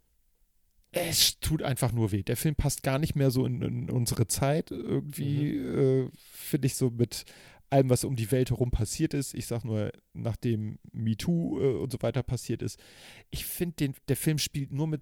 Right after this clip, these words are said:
Speaker 1: rassistischen und sexistischen Stereotypen, ohne das ein bisschen aufzugreifen. Zumindest nicht in der ersten Hälfte, das ist der Teil, den ich gesehen hab. Und ich fand's nachher einfach nur noch, ich mu-, ich konnte nicht mehr lachen. Ich weiß noch, bei Borat hab ich damals, als ich den gesehen hab, der, als er rauskam,
Speaker 2: Mhm.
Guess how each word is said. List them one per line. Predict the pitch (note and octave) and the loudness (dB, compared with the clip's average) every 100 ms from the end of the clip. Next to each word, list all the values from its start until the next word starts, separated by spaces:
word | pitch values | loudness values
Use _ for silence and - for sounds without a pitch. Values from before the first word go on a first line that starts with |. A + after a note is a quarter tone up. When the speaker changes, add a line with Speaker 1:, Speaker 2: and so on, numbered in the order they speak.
| - | -8
Speaker 1:
rassistischen | G2+ B2 - - - D#3 C#3 C#3 C3 - | -6 -2 -2 -4 -4 -2 -2 -2 -2 -4
und | A#2+ | -4
sexistischen | - A#2+ - - C3 - A2+ | -4 -4 -6 -4 -2 -2 -4
Stereotypen, | - - B2 A#2 G#2 - E3 E3+ F#3 - - - - - - - - _ _ _ _ _ _ _ _ _ _ _ _ - | -4 -2 0 2 0 -2 -6 -6 -8 -10 -20 -20 -20 -20 -20 -20 -20 _ _ _ _ _ _ _ _ _ _ _ _ 0
ohne | D3+ D3+ | 2 2
das | D3 D3+ | 0 -2
ein | |
bisschen | B2 - | -4 -6
aufzugreifen. | - C3 - B2+ A2+ G2 A2 | -6 -6 -6 -8 -8 -10 -10
Zumindest | D#3 E3 - | -6 -4 -4
nicht | D#3 | -2
in | D3 | -2
der | C3 | -2
ersten | C3 - A#2+ | -2 -2 -2
Hälfte, | C3 - | -2 -4
das | G2+ | -8
ist | - | -6
der | A#2+ | -6
Teil, | - A2 | -2 0
den | G#2+ B2+ | 0 -4
ich | - | -2
gesehen | G#2 G2+ G#2+ | -2 -2 -6
hab. | - - - - | -8 -12 -20 -18
Und | - | -8
ich | C3 | -8
fand's | - C3 - | -8 -10 -10
nachher | C#3 B2 C3+ | -8 -8 -8
einfach | B2 B2+ | -6 -6
nur | B2+ B2 | -4 -4
noch, | A#2+ G#2+ _ _ _ _ _ | -6 -8 _ _ _ _ _
ich | - | -2
mu-, | C#3 E4 | 0 2
ich | - | 0
konnte | - F#3 F#3 | 0 0 0
nicht | D3+ - | -4 -4
mehr | C#3+ | -2
lachen. | D3 - | -4 -6
Ich | - | -8
weiß | D3+ E3 | -8 -6
noch, | |
bei | - A#2 | -4 -4
Borat | - D#3+ F#3 - | -2 -2 -2 -2
hab | D3 | -4
ich | - | -2
damals, | C#3+ C#3 C#3+ - | -2 -2 -2 -2
als | - | -6
ich | - | -4
den | A#2+ G#2 | -4 -2
gesehen | F2 B2 E3 | -2 0 0
hab, | - - | -2 -2
der, | G#2 - | -2 -4
als | - - | -6 -4
er | |
rauskam, | - - A2+ | 0 0 2
Speaker 2:
Mhm. | D3 | 0